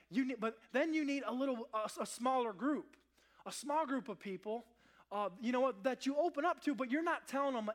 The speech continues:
everything, right? And then you need a, a larger group, really a larger group of influence, people that, that you have an opportunity to spread the gospel with, that you can run with, that you can,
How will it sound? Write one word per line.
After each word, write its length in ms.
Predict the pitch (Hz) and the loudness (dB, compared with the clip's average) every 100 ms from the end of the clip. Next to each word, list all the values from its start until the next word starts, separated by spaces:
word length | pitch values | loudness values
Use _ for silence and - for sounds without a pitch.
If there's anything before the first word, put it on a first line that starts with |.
| 220 | -2
everything, 640 | 247 202 180 139 156 135 113 | -4 -4 -8 -8 -12 -14 -10
right? 300 | 127 185 214 - _ _ _ _ _ _ _ _ _ 220 | -4 -2 -4 -10 _ _ _ _ _ _ _ _ _ -8
And 80 | 226 | -2
then 120 | 254 | 0
you 100 | 285 | 2
need 160 | 277 262 | 0 0
a, 300 | 214 214 214 | -2 0 0
a 20 | |
larger 500 | 226 220 262 277 247 | 2 2 2 0 -4
group, 360 | 196 220 220 - - - | -4 -4 -4 -8 -20 -4
really 220 | 233 262 | 0 2
a 60 | 220 | 2
larger 300 | 233 247 233 | 0 0 -4
group 240 | 214 220 | -6 -6
of 140 | 196 160 - | -6 -8 -8
influence, 800 | 240 240 165 139 - - - - _ _ - | -8 -8 -12 -14 -18 -20 -20 -20 _ _ -4
people 300 | 247 240 220 | -2 -2 -2
that, 260 | 202 180 - - _ - | -2 -2 -8 -20 _ -10
that 180 | 175 175 | -10 -6
you 140 | 196 | -4
have 180 | 196 202 | -2 -2
an 60 | 196 | -2
opportunity 500 | 202 196 - 214 190 | -6 -6 -8 -8 -6
to 80 | 175 | -8
spread 300 | - 220 202 | -6 -6 -4
the 60 | |
gospel 360 | 196 196 - 190 | -2 -4 -4 -6
with, 140 | 190 | -6
that 120 | 190 | -6
you 80 | 196 | -8
can 160 | 190 185 | -8 -4
run 220 | 208 208 | -2 -2
with, 160 | 202 196 | -4 -4
that 140 | 170 | -8
you 80 | 196 | -8
can, 180 | 180 | -12